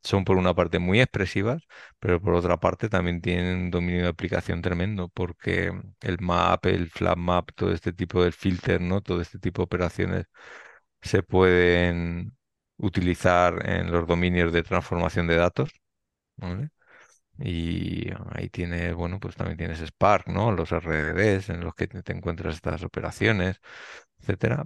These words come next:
Pero después el map, el flat map, el, el, el pure, ¿no? Todo este tipo de operaciones también son la base de la programación monádica, de la programación imperativa. Y ahí el, la interpretación que tienen,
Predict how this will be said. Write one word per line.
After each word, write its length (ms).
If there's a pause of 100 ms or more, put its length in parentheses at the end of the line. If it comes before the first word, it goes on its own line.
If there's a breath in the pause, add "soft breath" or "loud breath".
Pero 680
después 600
el 380
map, 380
el 140
flat 260
map, 400
el, 520 (320)
el, 160 (140)
el 240
pure, 380
¿no? 280
Todo 160
este 200
tipo 220
de 60
operaciones 580 (680 loud breath)
también 360
son 160
la 100
base 300
de 140
la 140
programación 1200
monádica, 580 (320)
de 100
la 80
programación 440
imperativa. 540 (400 loud breath)
Y 120
ahí 340
el, 340
la 100
interpretación 760
que 140
tienen, 520